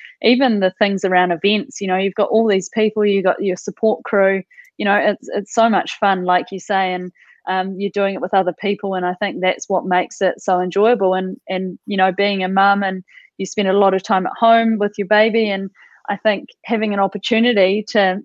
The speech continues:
to get out and still be able to do what you love, you know, it's a, it's a, sure is a balancing act, but that's what I missed. I missed the people. Um,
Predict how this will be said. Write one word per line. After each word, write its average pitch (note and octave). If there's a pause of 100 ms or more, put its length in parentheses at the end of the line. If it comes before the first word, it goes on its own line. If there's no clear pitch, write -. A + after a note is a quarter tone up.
to G#3+
get G#3+
out G3+
and F#3+
still A3+
be G3+
able G3
to F#3+
do G3+
what F#3+
you F#3+
love, G3
you G3
know, F3+
it's -
a, G3
it's G3+
a, A3 (100)
sure G#3
is F#3+
a F3+
balancing F#3+
act, -
but F#3 (440)
that's A3+
what G3+
I F#3+
missed. G3+
I F#3+
missed G3
the F#3
people. B3 (240)
Um, F3+